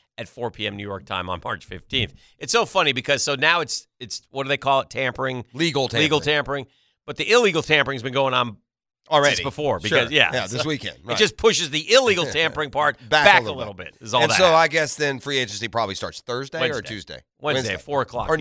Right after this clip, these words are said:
Speaker 2: neither.
Speaker 1: could, yeah.
Speaker 2: Yeah.
Speaker 1: Yeah. <laughs> Neither.
Speaker 2: <laughs>
Speaker 1: Wednesday at four o'clock.
Speaker 2: But somehow Wednesday morning we'll know the deals.
Speaker 1: We won't, we'll know 'em
Speaker 2: A-,
Speaker 1: today.
Speaker 2: yeah, 'cause after the legal tampering starts,
Speaker 1: We'll know
Speaker 2: we're gonna head and
Speaker 1: the
Speaker 2: announce
Speaker 1: Jags
Speaker 2: them.
Speaker 1: had reached agreement with all those dudes last year,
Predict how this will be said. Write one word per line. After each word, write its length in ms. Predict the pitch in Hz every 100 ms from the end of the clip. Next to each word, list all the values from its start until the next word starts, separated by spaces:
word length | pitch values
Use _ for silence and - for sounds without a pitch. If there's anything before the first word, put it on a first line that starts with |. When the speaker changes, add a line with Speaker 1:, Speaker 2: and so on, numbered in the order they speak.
| 139
Speaker 2:
neither. 60 | 95 -
Speaker 1:
could, 60 | _ -
yeah. 320 | 101 107 76 _ -
Speaker 2:
Yeah. 140 | 95 - -
Speaker 1:
Yeah. 260 | 233 208 -
<laughs> 40 |
Neither. 600 | 170 135 73 123 120 101 -
Speaker 2:
<laughs> 60 |
Speaker 1:
Wednesday 340 | 143 165 170 165
at 80 | -
four 220 | 147 135
o'clock. 240 | - 120
Speaker 2:
But 120 | 202 190
somehow 380 | 262 285 247
Wednesday 380 | 226 254 208 233
morning 340 | 226 233 208 196
we'll 140 | 190
know 160 | 180 151
the 80 |
deals. 440 | 131 117 76 - - _ _ _ _ _ _ _ _ _ _ _ _ -
Speaker 1:
We 60 | 165
won't, 160 | 240 190
we'll 100 | 214
know 140 | 214
'em 60 | 190
Speaker 2:
A-, 60 |
Speaker 1:
today. 340 | 226 208 294 269
Speaker 2:
yeah, 160 | 165
'cause 160 | 143 156
after 240 | 214 226 220
the 80 |
legal 260 | 208 208 185
tampering 440 | - 185 156 160
starts, 340 | 139 170 156 143
Speaker 1:
We'll 40 | 160
know 60 |
Speaker 2:
we're 60 | 165
gonna 160 | 156 147
head 180 | 147
and 140 | 139 131
Speaker 1:
the 20 |
Speaker 2:
announce 180 | 131 131
Speaker 1:
Jags 300 | 285 302 208
Speaker 2:
them. 60 |
Speaker 1:
had 80 | 233
reached 260 | 226 190 214
agreement 380 | 180 208 208 202
with 240 | 196 196
all 200 | 208 269
those 240 | 262 233
dudes 300 | 165 185 139
last 380 | 135 143 123 -
year, 280 | 127 95